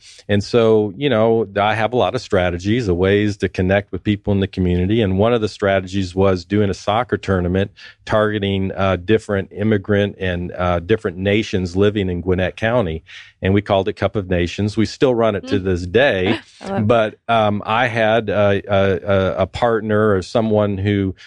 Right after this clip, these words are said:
Speaker 1: was, uh, himself, uh, an immigrant, uh, from Moldova.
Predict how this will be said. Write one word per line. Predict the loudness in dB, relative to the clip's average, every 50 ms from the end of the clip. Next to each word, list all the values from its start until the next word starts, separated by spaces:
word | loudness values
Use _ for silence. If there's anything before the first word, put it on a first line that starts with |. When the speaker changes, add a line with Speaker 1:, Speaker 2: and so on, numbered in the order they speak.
| _ _
Speaker 1:
was, | 2 2 2 2 0 -2
uh, | -2 -2 -2 0
himself, | 0 0 0 0 -2 0 2 2 2 2 2 -2 -4 -2 0
uh, | 2 2 2 0
an | 0 0 0
immigrant, | 2 2 2 2 2 0 0 0 0 2 0 -2 -4 -4 -4
uh, | -2 -2 -2 -2
from | -2 -2 0 2
Moldova. | 2 2 2 2 0 2 2 2 0 0 2 2 2 2 0